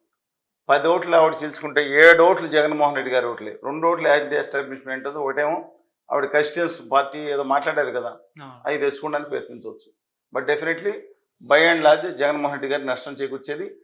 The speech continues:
Speaker 1: నేను, నేను స్టాటిస్టిక్స్ మాట్లాడితే apart from that నైతికంగా దెబ్బతీస్తారు.
Speaker 2: వైఎస్ షర్మిల, ఆ, చంద్రబాబు చివరి యాత్రలో భాగంగా అని చెప్పేసి సజ్జల రామకృష్ణారెడ్డి చెప్తున్నారు, నిజమే అంటారా?
Speaker 1: వా-, వారే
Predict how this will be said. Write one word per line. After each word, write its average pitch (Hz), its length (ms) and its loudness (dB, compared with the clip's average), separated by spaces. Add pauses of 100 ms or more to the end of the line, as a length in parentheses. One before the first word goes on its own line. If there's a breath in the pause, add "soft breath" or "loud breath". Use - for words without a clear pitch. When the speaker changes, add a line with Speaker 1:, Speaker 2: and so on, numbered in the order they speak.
(480)
Speaker 1:
నేను, 160 460 -2
నేను 135 400 -2
స్టాటిస్టిక్స్ 180 640 0
మాట్లాడితే 156 420 2
apart 165 320 6
from 151 120 -8
that 123 200 -6
నైతికంగా 190 480 0
దెబ్బతీస్తారు. 127 580 -2 (180)
Speaker 2:
వైఎస్ 196 280 2
షర్మిల, 185 260 -2 (400)
ఆ, 143 80 -4 (160)
చంద్రబాబు 180 920 2
చివరి 170 140 -4
యాత్రలో 165 520 -4
భాగంగా 160 380 2
అని 147 160 -4
చెప్పేసి 156 520 -8
సజ్జల 151 280 -4
రామకృష్ణారెడ్డి 156 640 -4
చెప్తున్నారు, 113 460 -18 (300)
నిజమే 190 260 0
అంటారా? 165 420 2 (340)
Speaker 1:
వా-, 117 580 -8
వారే 139 520 0